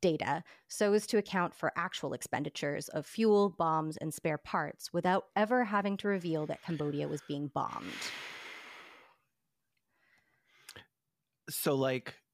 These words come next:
Speaker 2: what, wasn't Cambodia like, "Hey, you're bombing us"?
Speaker 1: Yes.
Speaker 2: I guess nobody could, like, tweet about it, right?
Speaker 1: Yeah.
Speaker 2: <laughs> Like,
Speaker 1: <laughs>
Speaker 2: uh, like, at this point, like, if the American news isn't reporting on it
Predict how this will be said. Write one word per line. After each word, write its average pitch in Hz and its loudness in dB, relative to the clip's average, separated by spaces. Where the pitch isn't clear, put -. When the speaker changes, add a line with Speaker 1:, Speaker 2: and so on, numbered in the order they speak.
Speaker 2:
what, 135 -2
wasn't 143 0
Cambodia 127 2
like, 117 0
"Hey, 120 -2
you're 120 -2
bombing 120 -2
us"? 220 -4
Speaker 1:
Yes. 180 -2
Speaker 2:
I 151 2
guess 151 0
nobody 147 2
could, 147 2
like, 139 0
tweet 123 2
about 107 0
it, - -6
right? 113 -2
Speaker 1:
Yeah. 147 -2
Speaker 2:
<laughs> - -2
Like, 190 2
Speaker 1:
<laughs> 180 -2
Speaker 2:
uh, 175 4
like, 170 2
at 165 0
this 165 2
point, 151 2
like, 143 2
if 143 2
the 143 4
American 135 4
news 123 4
isn't 135 2
reporting 151 2
on 160 2
it 185 2